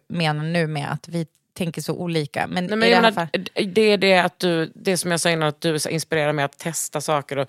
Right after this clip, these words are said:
Speaker 2: och som när jag var ute i, i, i, i liksom för Föräldrahuset, att jag möblerade om och testade, att jag bara...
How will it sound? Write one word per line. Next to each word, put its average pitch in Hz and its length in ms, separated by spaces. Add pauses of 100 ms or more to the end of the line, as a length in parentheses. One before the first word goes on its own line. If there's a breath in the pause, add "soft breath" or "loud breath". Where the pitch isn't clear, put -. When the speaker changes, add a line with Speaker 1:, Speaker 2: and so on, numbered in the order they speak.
(180)
Speaker 2:
och 170 360
som 165 160
när 165 140
jag 156 120
var 151 160
ute 147 260
i, 143 280 (120)
i, 156 60
i, 156 260
i 143 180
liksom 135 440 (380 loud breath)
för 156 220
Föräldrahuset, 143 600
att 135 100
jag 143 120
möblerade 139 440
om 147 420
och 143 120
testade, 143 640
att 131 120
jag 147 120
bara... 131 260